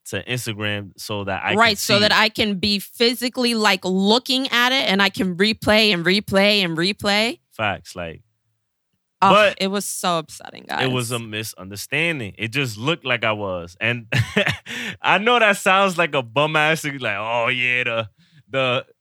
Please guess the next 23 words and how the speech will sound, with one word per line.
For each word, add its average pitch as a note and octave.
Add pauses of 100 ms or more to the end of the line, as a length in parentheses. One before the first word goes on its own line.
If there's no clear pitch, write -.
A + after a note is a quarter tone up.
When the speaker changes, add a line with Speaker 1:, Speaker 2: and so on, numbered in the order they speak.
(340)
Speaker 1:
it B2+
ain't D3
really D3
what C#3+
you D#3+
see" E3
Speaker 2:
<laughs> -
Speaker 1:
excuse. C3+
But B2+
nah, C3
it C#3+
really D3+
was A2+
not A#2+
even G2
that. F#2+
Like, E2+
it G2+
truly C#3
was G#2
not G#2
even F#2
that. F#2